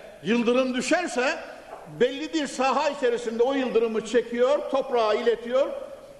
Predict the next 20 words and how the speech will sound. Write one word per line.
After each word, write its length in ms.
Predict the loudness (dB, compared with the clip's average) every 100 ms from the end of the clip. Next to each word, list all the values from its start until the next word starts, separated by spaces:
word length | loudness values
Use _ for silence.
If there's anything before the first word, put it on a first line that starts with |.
| 2
O 220 | 2 2
kubbeyi, 460 | -2 2 2 2 2
o 220 | 0 0
minareyi, 580 | 0 2 2 4 4 4
orada 380 | 4 4 2 2
bulunan 320 | -2 -2 0
cemaati 460 | 0 0 -4 -4 -4
biiznillah 460 | 0 0 0 -2
kurtarıyor. 420 | -2 -2 -2 -2 -6 -10
Süperi 240 | 0 2 2
sahibi. 280 | 0 -4 -6 -10 -14 -18 -12 -2
Evet. 160 | -2 -2 -8 -16 -20 -20 -20 -20 -20 -20 -20 -10 0
Ve 60 | 2
hakeza, 520 | 2 -2 0 2 4
ve 60 |
hakeza. 460 | 4 2 -2 -2 -4 -8 -14 -16 -18 -18 -18 -4
Cemaatin 600 | 2 2 2 0 -2 -4
içerisindeki 840 | 0 2 0 0 0 0 0 -2 2
veli 420 | 2 2 -2 0
kullar, 540 | 2 2 2 2 2